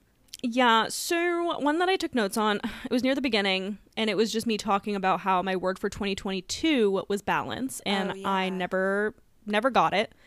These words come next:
Speaker 1: Still don't have it. We just talked about that. And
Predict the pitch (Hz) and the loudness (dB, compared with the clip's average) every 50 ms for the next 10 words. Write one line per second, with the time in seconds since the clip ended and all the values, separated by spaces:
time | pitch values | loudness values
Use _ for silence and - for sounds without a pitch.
0 | - - - _ _ - - - - 233 233 220 190 175 185 190 156 - 165 180 | -20 -20 -20 _ _ -12 -4 0 2 4 4 4 2 0 0 -2 -2 -2 0 0
1 | 220 262 - - 208 196 - 208 - 190 - - 180 180 - - 143 147 131 - | -2 -2 -2 -4 -6 -4 -4 -4 -6 -6 -2 0 0 0 0 -2 -4 -4 -4 -2
2 | 190 240 - - _ - - - - - _ _ _ - 269 294 285 285 277 277 | -2 -4 -4 -6 _ -20 -20 -20 -20 -20 _ _ _ 2 4 4 6 4 4 4
3 | 277 269 254 262 | 2 0 -2 -2